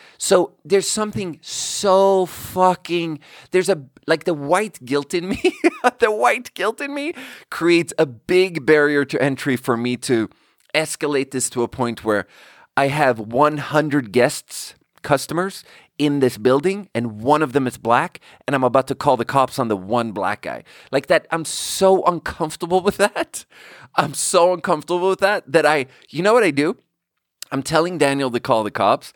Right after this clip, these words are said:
and then I'm like, "Nah, don't do it." And then Daniel wanders off, and I go behind the front desk, and I pick up the phone,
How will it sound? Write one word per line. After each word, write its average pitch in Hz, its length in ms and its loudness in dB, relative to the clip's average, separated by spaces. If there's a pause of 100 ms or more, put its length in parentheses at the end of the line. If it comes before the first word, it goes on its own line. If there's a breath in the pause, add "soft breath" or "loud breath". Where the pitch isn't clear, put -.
(320 soft breath)
and 127 140 -4
then 131 140 0
I'm 123 100 0
like, 120 240 -2
"Nah, 135 300 2
don't 127 260 -2
do 95 140 -2
it." 87 180 -6
And 113 140 -2
then 123 100 -2
Daniel 110 380 2
wanders 104 340 0
off, 107 240 2
and 110 100 -6
I 113 60 0
go 117 200 2
behind 110 380 -2
the 113 60 0
front 104 280 -2
desk, 110 300 -4 (200 loud breath)
and 117 160 -8
I 104 60 -6
pick - 340 -2
up 202 140 -4
the 151 60 -2
phone, 113 440 0